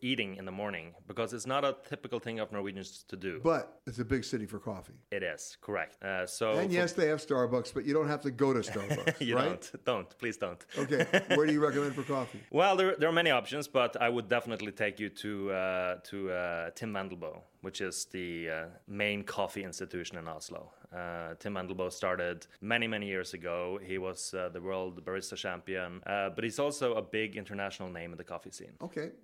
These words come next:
Speaker 2: that's breakfast, right? Coffee.
Speaker 1: Yeah, you go for a black coffee or milk if you want, but
Speaker 2: But that's,
Speaker 1: preferably black.
Speaker 2: but that's also preparing you for lunch.
Speaker 1: It is. Builds your appetite up. For lunch, uh, there are many options, although even,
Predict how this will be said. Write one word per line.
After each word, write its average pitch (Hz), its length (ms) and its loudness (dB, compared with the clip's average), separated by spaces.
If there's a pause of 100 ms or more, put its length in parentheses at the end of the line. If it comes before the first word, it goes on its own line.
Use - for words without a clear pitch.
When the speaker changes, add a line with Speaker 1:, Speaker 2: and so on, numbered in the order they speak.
Speaker 2:
that's 147 180 -4
breakfast, 165 480 -2
right? 143 180 -2
Coffee. 147 380 0 (160)
Speaker 1:
Yeah, 123 280 2 (240)
you 120 100 -8
go 170 180 2
for 180 160 0
a 160 40 2
black 147 280 2
coffee 139 380 -2 (180)
or 127 240 4
milk 107 340 -2
if 98 140 -6
you 92 80 -4
want, 87 200 -8 (120)
but 87 160 -4 (280)
Speaker 2:
But 143 120 0
that's, - 20 -
Speaker 1:
preferably 131 280 4
black. 87 200 0
Speaker 2:
but 180 100 -4
that's 185 200 0
also 180 320 0
preparing 143 440 0
you 110 100 -2
for 123 140 -4
lunch. 110 360 -6 (240)
Speaker 1:
It 143 100 6
is. 131 540 4
Builds 123 220 0
your 113 100 4
appetite 101 340 0
up. 98 240 -2 (180)
For 110 100 -2
lunch, 139 600 0
uh, 113 340 2
there 110 160 0
are 107 140 0
many 110 340 0
options, 113 640 -2
although 104 560 2 (480)
even, 135 280 -2